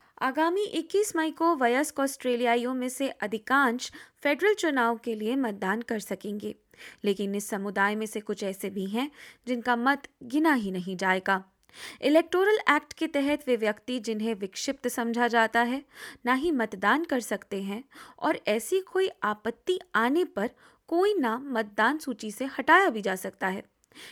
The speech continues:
इस कानून से आबादी का पांचवा हिस्सा, जो विकलांगता से प्रभावित है, के साथ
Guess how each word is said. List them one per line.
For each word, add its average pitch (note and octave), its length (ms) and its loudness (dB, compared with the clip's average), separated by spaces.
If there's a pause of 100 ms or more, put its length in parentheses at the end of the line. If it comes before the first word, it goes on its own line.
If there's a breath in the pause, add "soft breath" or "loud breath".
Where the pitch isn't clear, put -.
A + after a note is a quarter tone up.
(120)
इस A#3 120 -4
कानून B3 540 2
से D4+ 360 0 (140)
आबादी G3+ 540 2
का C4+ 160 2
पांचवा A#3 520 2
हिस्सा, A3 400 0 (420 loud breath)
जो A3 100 2
विकलांगता A3 600 2
से D#4 120 -2
प्रभावित A3 600 0
है, G#3+ 140 -6 (400 soft breath)
के D4 100 -2
साथ C#4+ 300 6